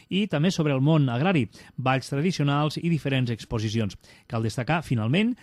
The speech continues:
que una de les característiques de la fira és el concurs d'espàrrecs, per al que els aficionats ja es comencen a preparar i a buscar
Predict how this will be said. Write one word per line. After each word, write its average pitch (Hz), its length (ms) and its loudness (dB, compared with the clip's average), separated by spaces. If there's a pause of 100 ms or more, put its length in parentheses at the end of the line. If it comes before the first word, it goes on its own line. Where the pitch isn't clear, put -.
(180)
que 139 120 0
una 165 180 4
de 185 80 2
les 160 160 -2
característiques 127 800 -2
de 120 80 0
la 117 120 -4
fira 143 300 0
és 170 360 -2
el 104 160 -8
concurs 147 460 0
d'espàrrecs, 185 540 -2 (280)
per 160 140 0
al 196 120 -2
que - 260 -4
els 117 160 -2
aficionats 143 540 0 (200)
ja 135 160 0
es 160 100 -2
comencen 139 360 0
a 127 80 0
preparar 139 440 -2
i 151 180 0
a 202 60 4
buscar 139 400 0